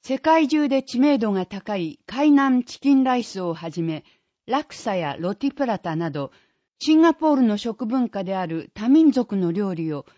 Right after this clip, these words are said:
手頃に提供しています。現在、百十カ所以上のホーカーセンターが存在し、これからさらに建設する計画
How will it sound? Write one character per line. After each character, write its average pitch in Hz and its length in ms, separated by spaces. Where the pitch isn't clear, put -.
手 226 120
頃 277 260
に 240 180
提 196 240
供 160 220
し - 140
て 143 100
い 131 80
ま 120 160
す。 - 260
現 285 300
在、 208 240
百 254 260
十 320 140
カ 311 220
所 294 160
以 294 80
上 240 240
の 185 100
ホ 226 180
ー 226 40
カ 226 140
ー 214 40
セ 220 180
ン 196 80
タ 160 220
ー 151 60
が 139 100
存 190 260
在 170 220
し、 156 300
こ 262 100
れ 285 120
か 277 160
ら 233 140
さ 311 180
ら 320 100
に 233 160
建 254 220
設 262 260
す 247 120
る 233 140
計 220 220
画 202 180